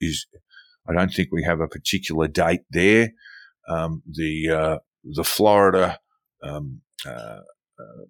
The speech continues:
secret documents case, uh, that's also been pushed late into this year. Uh,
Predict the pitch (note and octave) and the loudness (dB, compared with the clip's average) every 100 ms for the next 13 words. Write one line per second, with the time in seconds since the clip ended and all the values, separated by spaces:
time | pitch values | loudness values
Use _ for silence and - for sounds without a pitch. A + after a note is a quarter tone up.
0 | - - _ B2+ - - - F#2 D#2 - | -20 -20 _ -20 -8 0 2 2 -2 2
1 | F2 - E2+ E2 - - - - - - | 2 2 -2 0 0 0 -2 -12 -20 -20
2 | - - - - G2 F#2 - - - _ | -20 -20 -8 2 2 4 2 2 -2 _
3 | - E2 D#2+ D#2 F2+ - - - - F2+ | -4 -2 -2 0 2 2 2 0 2 2
4 | F2+ F2+ E2+ E2+ D#2 - F2+ - - D#2+ | 2 2 2 0 -2 0 2 0 -2 -4
5 | D#2 E2 G2 - - F#2 E2 - D2+ D#2+ | 0 2 2 0 0 0 0 -2 -2 0
6 | - - E2+ G#2+ - - - - - - | 0 0 2 2 0 -12 -20 -18 -20 -20
7 | _ D#3+ D#3+ D#3+ D#2+ D#2+ | _ -2 0 0 0 0